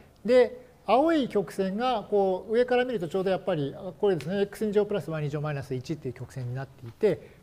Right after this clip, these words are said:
で、これをこう、あのー、どんな形かな。えーっと、こんな形でこう、あのー、曲面との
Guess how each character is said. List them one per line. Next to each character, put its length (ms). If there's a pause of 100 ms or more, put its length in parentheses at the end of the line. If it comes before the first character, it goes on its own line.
で、 80
こ 80
れ 80
を 140
こ 440 (320)
う、 40
あ 80
の 720 (1040)
ー、 40
ど 40
ん 60
な 80
形 180
か 80
な。 160 (140)
え 760
ー 0
っ 220
と、 640 (380)
こ 100
ん 20
な 60
形 320
で 200
こ 540 (360)
う、 40
あ 60
の 460
ー、 20
曲 240
面 200
と 120
の 380